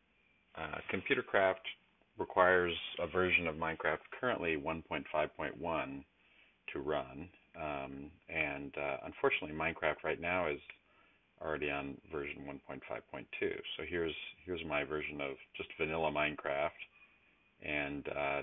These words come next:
this is not compatible right now with Computercraft. So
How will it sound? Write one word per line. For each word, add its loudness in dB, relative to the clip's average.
this 2
is -10
not 2
compatible 0
right -2
now -4
with -14
Computercraft. -8
So 6